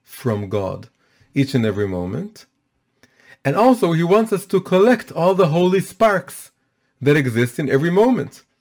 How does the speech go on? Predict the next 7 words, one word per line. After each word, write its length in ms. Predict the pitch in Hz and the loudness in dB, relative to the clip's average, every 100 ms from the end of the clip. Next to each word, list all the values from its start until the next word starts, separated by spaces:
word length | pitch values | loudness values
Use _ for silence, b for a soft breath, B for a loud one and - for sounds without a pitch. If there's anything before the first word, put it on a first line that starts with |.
| b b b b | b b b b
If 200 | 151 143 | -4 0
you're 160 | 254 311 | 2 4
like 240 | 220 170 | 2 2
Esa-, 400 | 190 214 - 139 - | 0 0 0 -4 -2
Esav 600 | 185 185 - 95 101 - _ _ _ _ _ | -4 -4 -8 -8 -12 -20 _ _ _ _ _
or 140 | 147 143 | 0 0
Pharaoh, 600 | - 185 226 123 90 | 2 2 4 2 -2